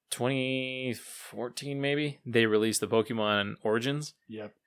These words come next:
Speaker 1: And
Speaker 2: That show slaps.
Speaker 1: that was so good. It was four episodes, and here is Red, the goat of Pokemon.
Speaker 2: <laughs> Poor Gary in that show.
Speaker 1: Yeah.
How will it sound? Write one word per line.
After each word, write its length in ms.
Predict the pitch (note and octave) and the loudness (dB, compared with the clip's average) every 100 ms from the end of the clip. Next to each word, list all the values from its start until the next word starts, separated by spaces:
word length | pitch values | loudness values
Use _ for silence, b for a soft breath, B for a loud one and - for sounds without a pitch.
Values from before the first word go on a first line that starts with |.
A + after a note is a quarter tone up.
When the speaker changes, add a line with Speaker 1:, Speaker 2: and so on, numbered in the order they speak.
| _ | _
Speaker 1:
And 340 | G#2+ G2+ F#2+ F#2 | 4 8 8 6
Speaker 2:
That 140 | B2+ | 0
show 140 | - A#2+ | -2 -4
slaps. 440 | - A2 - - | -4 -8 -10 -10
Speaker 1:
that 340 | A2 G2+ G#2+ A2 | -8 6 8 8
was 180 | G#2+ - | 4 2
so 240 | A2 G#2 | 4 4
good. 220 | G2 F#2 | 4 0
It 80 | - | -2
was 100 | - | -2
four 260 | - D#3 D3+ | 8 12 12
episodes, 560 | D#3 D3 E3 E3 - - _ _ | 10 8 8 8 4 -12 _ _
and 200 | A#2 A2 | 0 2
here 200 | C#3 C#3+ | 4 6
is 400 | A#2+ A#2+ A2+ G#2 - _ _ _ _ _ _ | 6 4 4 0 -8 _ _ _ _ _ _
Red, 560 | A2 F#2 G2+ A#2 G#2 F#2+ - b b b - | -8 0 6 8 8 4 -8 b b b -4
the 240 | A#2+ D3 | 2 4
goat 540 | A2 G2+ D3+ D#3 - - _ | 2 8 10 10 8 0 _
of 180 | C3+ B2+ | 6 8
Pokemon. 720 | - C#3 C#3+ A2+ G2 C#3+ D3+ | 12 10 10 6 4 2 -4
Speaker 2:
<laughs> 0 | |
Poor 220 | - D#3 C3+ | 4 6 6
Gary 420 | B2 A#2+ B2+ B2 | 2 2 2 2
in 120 | B2 | 0
that 160 | B2 A#2 | -2 -4
show. 300 | B2+ B2+ B2 _ | -2 -2 -4 _
Speaker 1:
Yeah. 280 | A2 F#2+ | -6 -6